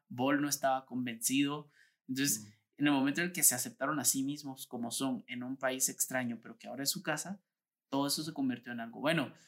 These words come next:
Speaker 1: Y a mí es imposible pensar en eso y no recordar,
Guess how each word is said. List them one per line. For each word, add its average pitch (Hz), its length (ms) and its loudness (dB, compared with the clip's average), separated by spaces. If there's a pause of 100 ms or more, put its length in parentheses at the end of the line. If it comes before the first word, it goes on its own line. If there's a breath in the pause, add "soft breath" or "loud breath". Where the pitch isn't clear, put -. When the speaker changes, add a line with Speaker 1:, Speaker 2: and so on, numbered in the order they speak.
(420 soft breath)
Speaker 1:
Y 165 160 4
a 151 80 8
mí 247 420 6 (440)
es 214 180 6
imposible 202 480 4
pensar 143 400 0
en 156 140 0
eso 180 420 0
y 143 120 2
no 143 420 0
recordar, 135 720 -2